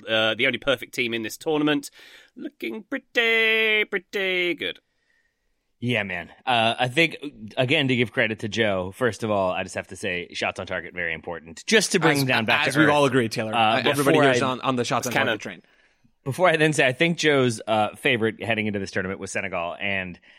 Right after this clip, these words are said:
Speaker 2: yeah, I'm inclined to say he was probably pretty right on that one. Uh, three wins from three games, eight goals for, one against. That's not a particularly bad record. But watching them, uh, in, in this last game against Guinea,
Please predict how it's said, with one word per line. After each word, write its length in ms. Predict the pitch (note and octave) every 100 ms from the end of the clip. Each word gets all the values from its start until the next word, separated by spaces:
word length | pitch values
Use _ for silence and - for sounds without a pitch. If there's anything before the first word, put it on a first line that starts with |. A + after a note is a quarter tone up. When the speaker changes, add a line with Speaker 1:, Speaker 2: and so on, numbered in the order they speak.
| -
Speaker 2:
yeah, 260 | G#3 C#4+ -
I'm 160 | - D#3+
inclined 320 | E3 F3+ E3+
to 60 | E3
say 180 | F3 D#3
he 100 | D#3+
was 100 | D3+
probably 320 | E3 D3+ C#3 - _
pretty 500 | - G3 F#3 F#3 E3+
right 180 | D#3 C#3
on 120 | B2+ B2
that 200 | A#2+ -
one. 240 | G2+ F#2
Uh, 220 | G2 G#2 -
three 140 | E3
wins 180 | E3 D#3
from 140 | C#3
three 200 | C#3 D3
games, 520 | C#3 C3 B2+ B2 A2 - - -
eight 160 | D3 C#3
goals 220 | C3+ A#2+
for, 260 | C3+ A#2+
one 160 | A2+ A#2
against. 580 | G#2+ A2+ G#2+ A2 - - -
That's 360 | G#2 A#2+ -
not 260 | A2+ G#2 -
a 80 | G2
particularly 400 | F#2+ G2+ G#2 F2+
bad 220 | F#2+ F#2
record. 400 | A#2+ A#2+ G2+ F2 - - -
But 140 | B2+
watching 400 | C3+ D#3+ F3 D#3+
them, 240 | C3+ A#2+
uh, 240 | A#2+ A2+ A2
in, 180 | - C3 -
in 160 | B2
this 180 | B2+ A2
last 240 | A#2+ G#2+ -
game 320 | G#2+ G2 G2+
against 340 | G2 G#2 G2
Guinea, 360 | A2 G#2 F#2+